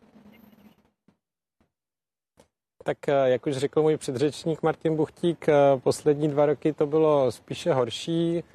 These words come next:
klesaly reálné příjmy domácností. To, co vlastně z těch statistik, eh, i pak research je vidět, že vlastně rodiny s dětmi,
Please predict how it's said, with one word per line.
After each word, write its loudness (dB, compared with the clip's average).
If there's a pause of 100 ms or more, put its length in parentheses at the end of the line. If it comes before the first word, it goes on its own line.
(300)
klesaly 2 (120)
reálné 0
příjmy -2
domácností. -2 (680)
To, -4
co -2
vlastně -2
z -8
těch -4
statistik, -2
eh, 4
i -2
pak -4
research -4
je 2
vidět, 0
že 2 (540)
vlastně 0
rodiny 2
s -4
dětmi, 0